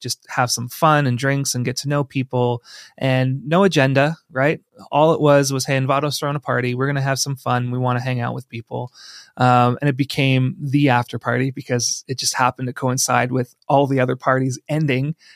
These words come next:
and nobody having anywhere else to go. And so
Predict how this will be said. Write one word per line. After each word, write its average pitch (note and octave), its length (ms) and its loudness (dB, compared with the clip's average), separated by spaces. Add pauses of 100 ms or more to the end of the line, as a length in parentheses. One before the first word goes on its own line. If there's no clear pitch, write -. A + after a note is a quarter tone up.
(100)
and C3+ 140 0
nobody C3+ 320 2
having C3 320 2
anywhere B2+ 260 0
else B2+ 220 0
to B2 80 -6
go. B2 480 2
And C3 160 -4
so B2+ 380 0